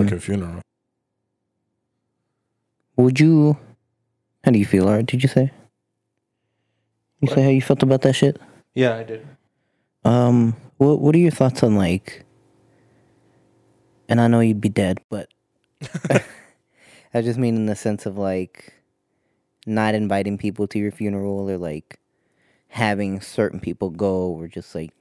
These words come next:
Speaker 2: you know what I'm saying? Like, if you had the ideal option to plan it out, like, would you fucking exclude people? Like, say, "Fuck this dude. Like, he ain't coming."
Speaker 1: You know
Speaker 2: Or
Speaker 1: what?
Speaker 2: would it just
Speaker 1: I
Speaker 2: be like, "I'm dead. Like,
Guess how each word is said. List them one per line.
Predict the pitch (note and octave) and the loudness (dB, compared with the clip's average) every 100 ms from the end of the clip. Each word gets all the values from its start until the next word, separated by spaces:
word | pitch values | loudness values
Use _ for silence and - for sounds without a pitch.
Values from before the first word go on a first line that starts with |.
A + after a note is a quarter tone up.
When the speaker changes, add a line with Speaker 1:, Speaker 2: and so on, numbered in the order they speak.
| - | -16
Speaker 2:
you | - A#2 | -8 -4
know | A2 | -4
what | G#2+ | -4
I'm | |
saying? | G#2 A2+ G#2 | -4 -4 -4
Like, | G2+ | -6
if | G#2+ | -6
you | A#2+ | -4
had | A2 | -4
the | A2 | -4
ideal | F2+ G2+ G#2+ G#2+ F#2+ | -4 -4 -4 -4 -4
option | F#2+ - G2+ | -6 -10 -14
to | - | -14
plan | - G#2 F#2 | -12 -10 -8
it | F2+ | -10
out, | E2 F#2 A2 _ _ _ - _ _ _ _ - | -8 -10 -10 _ _ _ -20 _ _ _ _ -14
like, | F2+ - | -14 -8
would | G#2 G2+ | -8 -6
you | G#2+ | -6
fucking | - G2+ - F#2 D#2+ - - _ _ _ _ _ _ - | -4 -6 -6 -10 -10 -16 -20 _ _ _ _ _ _ -6
exclude | A2+ - - A2 A2 | -6 -6 -4 -4 -2
people? | B2 - A2+ | -4 -2 -2
Like, | G#2 F#2 | -2 -4
say, | A2 | -6
"Fuck | G2 F2 - | -4 -8 -8
this | F#2+ F#2 | -10 -10
dude. | F#2+ D#2 C#2 - | -10 -10 -12 -14
Like, | D2+ - - _ _ _ _ | -14 -16 -20 _ _ _ _
he | - E2 | -12 -12
ain't | E2+ | -10
coming." | D#2 A1+ G2+ _ _ _ _ _ _ - | -12 -12 -16 _ _ _ _ _ _ -10
Speaker 1:
You | C3+ | -6
know | D3 | -4
Speaker 2:
Or | D3 | -2
Speaker 1:
what? | |
Speaker 2:
would | C#3+ | -2
it | G2 | -4
just | B2 | -4
Speaker 1:
I | |
Speaker 2:
be | A2+ | -4
like, | G#2 G2 | -4 -4
"I'm | F#2+ G2+ | -6 -6
dead. | F#2 F#2+ F2 | -6 -6 -6
Like, | E2 D#2+ | -10 -12